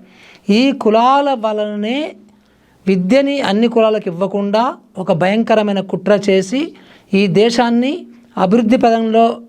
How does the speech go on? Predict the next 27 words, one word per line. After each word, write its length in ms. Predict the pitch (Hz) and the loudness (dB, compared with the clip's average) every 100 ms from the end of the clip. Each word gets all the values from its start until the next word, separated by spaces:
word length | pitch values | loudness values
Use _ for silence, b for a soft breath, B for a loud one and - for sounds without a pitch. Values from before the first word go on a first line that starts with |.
| - | -8
నడిపించకుండా 840 | 175 165 202 196 202 196 202 - - B B B 160 | -4 0 0 0 0 2 2 0 -4 B B B 0
వెనక్కి 320 | 202 294 302 | 0 2 2
తీసుకెళ్లడంలో 800 | 240 233 196 190 196 262 196 202 B B B - | 2 2 0 2 0 0 0 -4 B B B -2
ఈ 120 | 185 | 0
కులాలు 680 | 180 208 240 269 220 240 - - - - | 2 2 2 2 0 -2 -8 -18 -20 -8
ఒక 220 | 180 180 | -2 0
ప్రత్యేక 340 | 185 196 196 196 | 0 0 0 0
పాత్ర 320 | 185 170 185 | 0 0 0
పోషించినది 600 | 185 175 170 175 170 208 | 0 0 0 0 -2 0
మనము 440 | 190 185 170 175 B B B B | 0 0 0 -4 B B B B
క్లియర్గా 600 | 196 240 262 254 254 254 175 | 2 4 4 4 2 2 -2
అర్థమవుతుంది, 500 | 170 220 208 226 233 | 0 0 2 2 2
చెప్పుకోవాలి 420 | 233 - 180 151 | 0 0 0 0
మనం 120 | 139 | -2
ఇదంతా 260 | 147 156 160 | -2 0 0
కూడా. 240 | 143 - - B B B B B B 226 | 0 -2 -8 B B B B B B 0
So, 40 | |
ఈ 100 | 220 | 0
కులాల 320 | 214 233 277 | 2 2 2
పిచ్చిని 460 | 277 262 240 277 269 | 0 -2 0 2 2
మనందరి 340 | 226 220 240 | 2 0 0
ముఖం, 280 | 220 202 214 | 0 -2 -4
మనకు 220 | 214 196 | -2 -2
డీఎన్ఏలో 480 | 156 214 262 285 277 | 0 0 2 0 0
పెట్టేసింది 440 | 220 - - 165 | -2 -4 -6 -6
అంతా 200 | 151 147 | -6 -2
కూడా. 220 | 156 135 | -2 -2